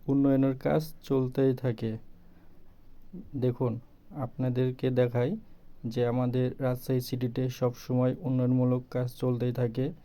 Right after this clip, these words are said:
সেটা হোক ড্রেন, রাস্তা, লাইট সজ্জা এবং ফ্লাইওভার ব্রিজ। হ্যাঁ, আপনারা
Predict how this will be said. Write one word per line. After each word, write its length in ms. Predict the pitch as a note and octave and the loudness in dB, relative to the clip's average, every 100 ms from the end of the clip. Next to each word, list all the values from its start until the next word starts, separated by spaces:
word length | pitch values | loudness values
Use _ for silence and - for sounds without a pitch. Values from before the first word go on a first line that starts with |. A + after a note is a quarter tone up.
| - - - - | -20 -20 -18 -4
সেটা 260 | B2 B2+ B2+ B2 | -2 2 2 4
হোক 140 | B2+ A#2+ - | 2 0 0
ড্রেন, 280 | B2+ C3+ D3+ G3 - - - - - A#2+ A#2+ | 4 4 4 -2 -12 -20 -20 -20 -12 -2 0
রাস্তা, 380 | A#2+ - B2+ C3+ G3 - - - - - - B2 | -2 0 2 2 0 -12 -20 -20 -20 -18 -4 0
লাইট 180 | A#2+ A2+ - | 0 -2 -2
সজ্জা 400 | B2 B2 C3 D#3 A3 - - - - - - - - - - - - - B2 | 0 2 2 2 0 -10 -20 -20 -20 -20 -20 -20 -20 -20 -20 -20 -20 -8 0
এবং 200 | B2+ B2+ B2+ - - - - - - - - - | 2 2 0 -4 -20 -20 -20 -20 -20 -20 -14 0
ফ্লাইওভার 580 | C3+ C3+ C3 B2 B2+ - - - - - - A#2 | 4 6 6 6 4 2 -8 -20 -20 -20 -14 -2
ব্রিজ। 300 | A#2+ A#2+ A2+ - - - - - - - - - | 4 4 4 -6 -16 -20 -20 -20 -20 -20 -20 -4
হ্যাঁ, 180 | B2+ G#2+ A2+ - B2 | 2 2 0 -10 -8
আপনারা 300 | B2 B2 A#2+ | -4 0 0